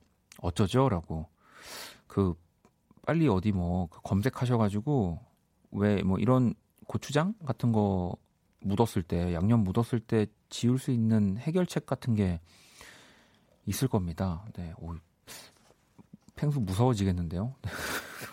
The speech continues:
어, 눈 쪽에 안 튀었으면 좋겠-, 눈 쪽에 튄 게 아니길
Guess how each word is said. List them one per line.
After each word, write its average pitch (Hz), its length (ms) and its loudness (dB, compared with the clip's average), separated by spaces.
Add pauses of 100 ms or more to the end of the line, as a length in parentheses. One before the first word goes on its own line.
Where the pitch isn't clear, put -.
(1200)
어, 98 80 -4 (200)
눈 123 260 6
쪽에 151 260 6
안 101 140 4
튀었으면 127 300 4
좋겠-, 92 200 -4 (100)
눈 120 260 4
쪽에 147 200 4
튄 147 200 0
게 143 80 6
아니길 98 480 4